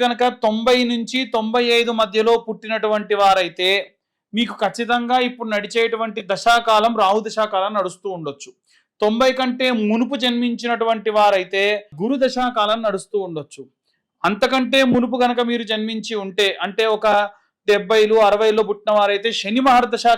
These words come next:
కాలం నడుస్తూ ఉండొచ్చు. ఇవన్నీ కూడా మహర్దశా కాలములు. కాబట్టి కేవలం కుజుడి యొక్క దశ మాత్రమే ఏడు సంవత్సరాలు ఉంటుంది. అది వినా అన్ని సంవత్సరాలు, అన్నీ కూడా ఏంటంటే పద్దెనిమిది సంవత్సరాలు, పంతొమ్మిది సంవత్సరాలు ఉంటుంది.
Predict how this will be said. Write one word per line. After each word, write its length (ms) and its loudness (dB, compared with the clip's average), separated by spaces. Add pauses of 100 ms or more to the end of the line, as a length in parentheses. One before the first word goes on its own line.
కాలం 300 0
నడుస్తూ 340 -6
ఉండొచ్చు. 240 -10
ఇవన్నీ 200 -6
కూడా 120 2 (120)
మహర్దశా 540 -2 (100)
కాలములు. 380 0 (360)
కాబట్టి 440 0 (560)
కేవలం 440 4 (220)
కుజుడి 340 -2
యొక్క 300 0
దశ 140 -4 (100)
మాత్రమే 340 -2 (120)
ఏడు 160 0
సంవత్సరాలు 440 0
ఉంటుంది. 300 -10 (420)
అది 180 0
వినా 180 2 (140)
అన్ని 300 0
సంవత్సరాలు, 520 0 (100)
అన్నీ 240 -2
కూడా 220 4
ఏంటంటే 360 -2 (100)
పద్దెనిమిది 480 -6
సంవత్సరాలు, 520 -2
పంతొమ్మిది 380 -8
సంవత్సరాలు 360 -4
ఉంటుంది. 260 -12